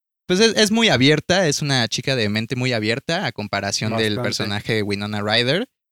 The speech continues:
Speaker 1: que tiene varios pretendientes, al contrario de Winona, que, pues, nada más tenía a Keanu, que estaban a punto de casarse. Y, pues, creo que vemos este contraste, ¿no? De un estilo de vida, pues, como mucho más lujurioso, por así decirlo,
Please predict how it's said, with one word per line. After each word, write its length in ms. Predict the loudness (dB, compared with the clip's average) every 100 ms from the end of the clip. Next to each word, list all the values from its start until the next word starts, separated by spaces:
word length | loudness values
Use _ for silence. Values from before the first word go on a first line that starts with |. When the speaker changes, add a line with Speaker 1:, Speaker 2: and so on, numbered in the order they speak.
| _ _
Speaker 1:
que 120 | -4
tiene 240 | 0 2 4
varios 320 | 4 4 2
pretendientes, 1000 | -2 -4 -4 0 0 2 0 0 0 -2 _ -8
al 100 | -6
contrario 400 | -6 0 2 4
de 80 | 2
Winona, 400 | 0 0 0 -2
que, 80 | -4
pues, 200 | -4 0
nada 160 | 0
más 200 | 2 0
tenía 440 | -2 0 0 0 -4
a 100 | -10
Keanu, 460 | -4 0 0 0 -2
que 100 | -4
estaban 400 | -4 -2 0 -2
a 60 | -4
punto 320 | -4 -2 -2
de 100 | -4
casarse. 640 | -4 0 0 2 0 0 _ _ _ -4
Y, 200 | -2 2
pues, 200 | 2 2
creo 140 | 2
que 100 | 4
vemos 280 | 4 4 0
este 240 | -2 -2
contraste, 600 | -2 -4 0 0 0 -2
¿no? 200 | -2 0
De 100 | 2
un 220 | 2 2
estilo 340 | 0 0 2 2
de 140 | 2
vida, 540 | 2 2 4 4 2 -2 _ _
pues, 220 | -4 -2
como 560 | -2 0 0 2 2 0
mucho 280 | -2 -2
más 360 | 0 2 0 -2 0
lujurioso, 800 | 0 2 4 4 4 2 -4 -4
por 140 | -2
así 220 | -2 -2 -2
decirlo, 480 | 0 0 0 -2